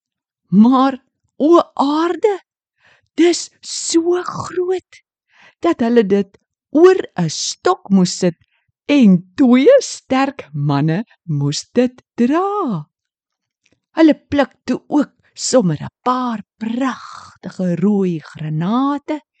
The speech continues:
en heerlike vye. Hulle het veertig dae lank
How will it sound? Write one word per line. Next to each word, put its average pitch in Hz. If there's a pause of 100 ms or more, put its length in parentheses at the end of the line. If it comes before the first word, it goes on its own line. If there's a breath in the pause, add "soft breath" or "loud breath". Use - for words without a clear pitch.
(640 soft breath)
en 277 (240)
heerlike 208 (140)
vye. 180 (1200)
Hulle 269
het 294
veertig 349
dae 170
lank 165